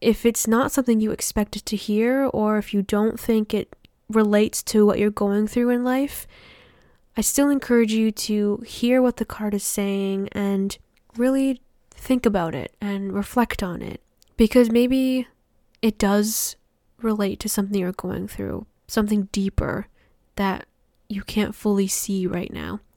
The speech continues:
So allowing yourself that space for self-reflection will really help you see how this card might relate to what you're going through, how it resonates for you, and kind of think about how you can carry these messages with you into the summertime,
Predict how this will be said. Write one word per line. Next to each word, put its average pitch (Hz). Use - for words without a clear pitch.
So 190
allowing 226
yourself 247
that 220
space 214
for 208
self-reflection 202
will 196
really 220
help 202
you 202
see 247
how 226
this 220
card 202
might 202
relate 208
to -
what 214
you're 226
going 214
through, 208
how 202
it 208
resonates 202
for 208
you, 202
and 196
kind 226
of 220
think 262
about 220
how 208
you 214
can 214
carry 214
these 208
messages 208
with 208
you 202
into 208
the 208
summertime, 247